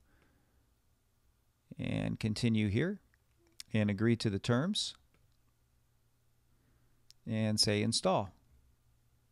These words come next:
And it's gonna ask me to authenticate. And I'm gonna say install the software.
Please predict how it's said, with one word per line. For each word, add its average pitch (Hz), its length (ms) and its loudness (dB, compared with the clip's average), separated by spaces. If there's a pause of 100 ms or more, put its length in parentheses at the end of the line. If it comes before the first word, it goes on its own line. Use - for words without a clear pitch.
(640)
And 123 240 4
it's - 60 -4
gonna 127 120 6
ask 123 180 8
me 135 100 6
to 143 120 6
authenticate. 127 640 6 (4000)
And 127 200 4
I'm 123 60 4
gonna 123 120 6
say 117 220 4
install 110 340 4
the 101 100 -4
software. - 600 -2